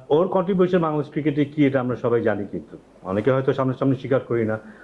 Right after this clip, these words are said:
আমরা অনেকে হয়তো অনেকভাবে এই জিনিসটা ব্যাখ্যা করি, কিন্তু deep inside বোধহয় আমরা সবাই জানি সাকিব আল হাসানের কি কন্ট্রিবিউশন আছে বাংলাদেশের ক্রিকেটে। আম, আহ,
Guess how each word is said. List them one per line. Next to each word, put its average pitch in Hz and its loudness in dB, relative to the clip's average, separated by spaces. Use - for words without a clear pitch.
আমরা 127 2
অনেকে 120 0
হয়তো 127 0
অনেকভাবে 117 0
এই 113 -2
জিনিসটা 117 -2
ব্যাখ্যা 107 -2
করি, 80 -4
কিন্তু 113 0
deep 135 2
inside 143 0
বোধহয় 123 -2
আমরা 110 -2
সবাই 117 2
জানি 107 2
সাকিব 117 2
আল 117 2
হাসানের 113 2
কি 113 0
কন্ট্রিবিউশন 104 2
আছে 90 -2
বাংলাদেশের 85 -4
ক্রিকেটে। - -6
আম, 123 -2
আহ, 117 -2